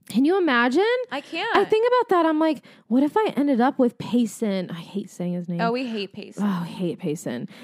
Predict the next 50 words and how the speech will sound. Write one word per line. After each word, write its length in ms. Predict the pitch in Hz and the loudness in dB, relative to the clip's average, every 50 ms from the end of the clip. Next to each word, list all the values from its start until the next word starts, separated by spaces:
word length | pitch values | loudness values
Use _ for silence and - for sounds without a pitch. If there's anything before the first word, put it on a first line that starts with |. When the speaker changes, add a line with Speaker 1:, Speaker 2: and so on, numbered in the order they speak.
| 208 - | -14 -12
Speaker 1:
He 480 | 262 185 - 269 262 247 233 226 208 190 | -10 -2 0 2 2 4 4 4 2 2
<laughs> 120 | 185 - | 2 2
goes 160 | 226 226 202 226 | 2 4 4 4
around 280 | 214 196 196 190 196 | 4 4 4 2 0
telling 260 | - 202 202 185 185 | 0 0 -2 -2 0
people 180 | 180 202 185 190 | -2 -2 0 0
that 100 | 180 160 | 0 2
we 80 | 180 196 | 2 0
never 240 | 190 185 175 185 180 | 0 0 0 0 0
dated. 340 | 185 175 165 143 117 95 - _ | 2 0 2 0 -2 -4 -4 _
Anyways, 640 | 226 240 240 233 220 202 190 180 202 247 220 214 - - | 0 2 4 4 4 4 4 4 4 2 0 -2 -6 -4
<laughs> 60 | _ | _
yeah, 540 | 277 330 311 285 349 294 302 277 233 190 175 | 2 2 4 2 2 2 2 2 2 2 0
he's 120 | 190 180 185 | 0 -2 -2
an 60 | 180 | -2
asshole. 340 | 175 180 - - 175 165 - | -2 -2 -2 -2 -4 -4 -4
Speaker 2:
What 140 | - 226 247 | -4 -2 -2
a 60 | 302 | 0
loser. 320 | 311 240 208 202 214 202 - | 0 0 0 0 2 2 4
Speaker 1:
<laughs> 400 | 415 403 370 330 311 381 381 330 | 4 6 4 4 4 4 4 4
Um, 680 | 453 453 349 466 427 381 - 392 415 403 381 349 269 - _ | 2 4 4 4 4 2 -2 -6 -6 -4 -4 -4 -4 0 _
but, 180 | 320 294 269 | 2 2 4
like, 240 | 285 294 277 262 - | 2 2 2 0 -2
Speaker 2:
Boy, 160 | 214 214 214 | -6 -8 -8
Speaker 1:
I 20 | 208 | -4
Speaker 2:
bye. 200 | 220 - 277 269 | 0 2 2 2
Speaker 1:
can't 320 | 226 240 226 294 269 269 | 0 0 0 2 2 4
imagine 800 | 262 254 240 226 214 214 233 247 240 208 220 208 190 180 175 170 | 2 2 2 2 4 4 2 2 2 2 2 2 2 2 0 0
if 260 | - 180 196 - - | 0 -2 -2 0 0
I 580 | 202 190 180 175 170 165 160 165 170 156 - - _ _ _ _ _ | 0 2 2 2 0 0 -2 -4 -4 -6 -8 -10 _ _ _ _ _
ended 200 | 214 220 214 208 | 0 2 2 2
up 120 | 202 196 - | 2 2 0
with 140 | 196 185 - | -2 0 0
him 180 | 190 202 202 | 0 2 2
and 140 | 196 196 190 | 2 0 2
got 200 | 202 190 170 - | 2 2 2 2
married 500 | 185 185 185 185 185 180 180 185 185 175 | 0 0 2 2 2 2 2 0 0 0
and, 240 | - - 165 180 180 | -2 -2 -2 -2 -2
like, 340 | 160 139 127 123 - - - - _ _ | -2 -2 -2 -4 -6 -8 -16 -20 _ _
it 100 | 214 208 | 0 2
was 160 | 202 202 190 | 2 2 2
a 100 | 196 190 | 0 -2
thing. 360 | 180 - 190 175 156 120 113 - | 0 -2 -4 -4 -4 -6 -4 -2
I 80 | 233 269 | 0 2
don't 80 | 285 302 | 4 2
know 80 | 277 | 2
if 100 | 220 196 | 2 0
that, 160 | - - - - | -2 -2 -2 -2
it, 280 | 113 120 - - - 220 | -4 -4 -4 -4 -4 -2
yeah, 300 | 220 202 185 185 190 | -2 0 0 0 0